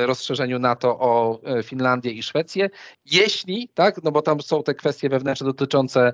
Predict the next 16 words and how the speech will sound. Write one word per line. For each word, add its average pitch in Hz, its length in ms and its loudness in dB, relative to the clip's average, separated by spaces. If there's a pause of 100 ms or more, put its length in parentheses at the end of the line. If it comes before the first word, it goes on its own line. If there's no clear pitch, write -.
Bośni 135 300 0
i - 20 -4
Hercegowiny, 139 720 -2
jeśli 156 560 0 (160)
Stany 165 340 0
Zjednoczone 143 540 2
i 143 260 -6
inne 147 220 2
państwa 135 320 0
Zachodu 131 360 -2
nie 156 240 2
zaangażują 143 560 0
się 123 140 -2
bardziej 127 380 -2
na 123 140 2
rzecz 123 240 0